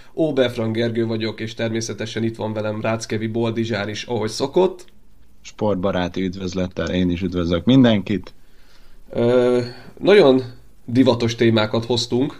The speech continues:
Speaker 1: ami az elmúlt
Speaker 2: Igen.
Speaker 1: hónapokat, ö, illeti. Ugye az első, amit megbeszéltünk, és ez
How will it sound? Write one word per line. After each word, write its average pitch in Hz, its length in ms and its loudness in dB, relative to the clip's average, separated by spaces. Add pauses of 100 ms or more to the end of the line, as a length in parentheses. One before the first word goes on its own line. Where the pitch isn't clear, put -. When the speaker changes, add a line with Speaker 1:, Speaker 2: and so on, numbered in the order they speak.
Speaker 1:
ami 113 460 0
az 120 140 -2
elmúlt 117 260 4
Speaker 2:
Igen. 117 120 2
Speaker 1:
hónapokat, 117 580 0
ö, 107 300 -2 (140)
illeti. 120 720 0 (680)
Ugye 120 560 4
az 120 240 -2
első, 127 460 6
amit 113 180 2
megbeszéltünk, 113 800 0
és 104 140 -6
ez 104 220 -4